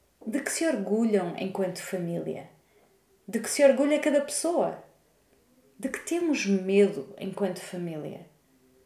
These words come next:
De que temos medo enquanto indivíduos?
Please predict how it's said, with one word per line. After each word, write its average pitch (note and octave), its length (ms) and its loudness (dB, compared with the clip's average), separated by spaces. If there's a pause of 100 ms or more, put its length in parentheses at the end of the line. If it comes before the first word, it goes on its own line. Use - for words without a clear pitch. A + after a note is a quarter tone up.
(140)
De G#3+ 100 -2
que - 100 -6
temos D#4 380 4
medo G#3 540 4
enquanto G3 680 0
indivíduos? F3 960 -4